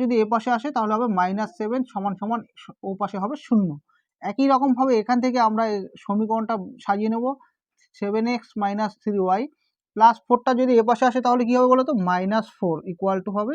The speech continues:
জিরো। তো দেখো, আমরা জানি কোনো সমীকরণ দ্বয়ের অসংখ্য সমাধানের সূত্র আছে। একটা সূত্রটা কি? আমরা জানি, মনে করো একটা সমীকরণ আছে A X plus B Y plus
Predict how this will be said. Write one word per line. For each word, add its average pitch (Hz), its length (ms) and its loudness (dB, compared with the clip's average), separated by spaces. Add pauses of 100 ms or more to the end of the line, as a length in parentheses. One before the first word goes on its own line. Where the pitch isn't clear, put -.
(160)
জিরো। 165 260 0 (600)
তো 254 60 12 (100)
দেখো, 214 240 12 (580)
আমরা 240 240 12 (120)
জানি 269 200 10 (220)
কোনো 226 200 10 (140)
সমীকরণ 240 640 8
দ্বয়ের 247 220 10 (240)
অসংখ্য 247 420 2 (140)
সমাধানের 226 640 4
সূত্র 208 240 -2 (160)
আছে। 190 220 2
একটা 226 180 4 (120)
সূত্রটা 220 440 2
কি? 247 100 4 (520)
আমরা 220 200 6 (100)
জানি, 254 160 8 (120)
মনে 208 200 4
করো 240 180 4
একটা 220 220 -2
সমীকরণ 220 460 4 (100)
আছে 208 160 0 (280)
A - 20 10 (360)
X - 20 -18 (300)
plus 202 300 2 (220)
B 175 40 0 (360)
Y - 20 4 (260)
plus 196 300 2